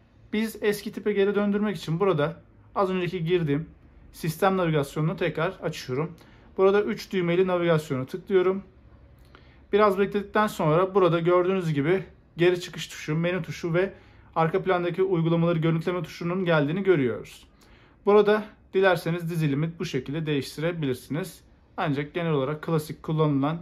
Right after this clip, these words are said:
dizilim bu şekilde. Evet arkadaşlar, bu bölümde sizlere Tekno cep telefonlarınızı ekran tuşlarını nasıl geri getirebileceğinizi anlattım. Bu işlemleri yaparken herhangi bir problemle karşılaşırsanız lütfen yorumlar bölümünden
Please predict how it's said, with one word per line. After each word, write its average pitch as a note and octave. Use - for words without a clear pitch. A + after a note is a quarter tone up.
dizilim D3
bu E3
şekilde. A#2
Evet D#3
arkadaşlar, D3
bu D#3+
bölümde D3
sizlere D3+
Tekno E3
cep D3+
telefonlarınızı C#3
ekran D#3+
tuşlarını D#3
nasıl D#3+
geri D3+
getirebileceğinizi D3
anlattım. A#2+
Bu F3
işlemleri F3+
yaparken F#3
herhangi F3+
bir E3
problemle E3+
karşılaşırsanız E3
lütfen D3
yorumlar D#3
bölümünden C#3